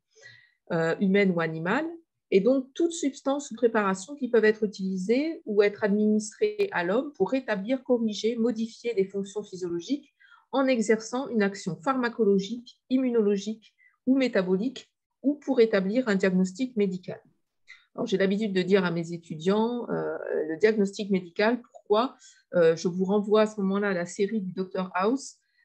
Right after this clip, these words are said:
euh, et vous verrez que dans certains cas, pour déterminer à quelle maladie il a affaire, il donne un médicament et il dit si ça marche, c'est que c'est ça, si ça marche pas, c'est que c'est pas ça. Alors, pour,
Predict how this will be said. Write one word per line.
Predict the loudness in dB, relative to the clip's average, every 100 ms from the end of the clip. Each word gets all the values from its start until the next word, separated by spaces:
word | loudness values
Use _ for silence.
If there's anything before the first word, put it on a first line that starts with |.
| 0
euh, | 2 4
et | 2
vous | 2
verrez | 4 6 4 2 -4
que | -2
dans | -2 -2
certains | -6 -8 -2 0
cas, | 2 0 -2
pour | -6 -4 -4 0
déterminer | 2 2 4 2 4 2 2
à | -4 -12 -2
quelle | 0 0 -2
maladie | -4 0 0 0 -4 -8
il | -6
a | -6
affaire, | -6 -2 0 0 -2 -8
il | 2
donne | 4 4
un | 2
médicament | 0 -2 -6 -4 -4 -2
et | -2
il | -2
dit | -6 -12
si | -10 -6
ça | -2
marche, | 2 0 -2
c'est | -12
que | -14
c'est | -12
ça, | -10 -2 -2
si | -2 -10
ça | -6
marche | -6 -6 -6
pas, | -4 -4 -8 _ _ _
c'est | -6
que | 0
c'est | -2
pas | -2
ça. | -12 _ _ _ _ _ _ _ -20 -20 -20 _ _ _
Alors, | 4 4 2 -10 -6
pour, | 2 2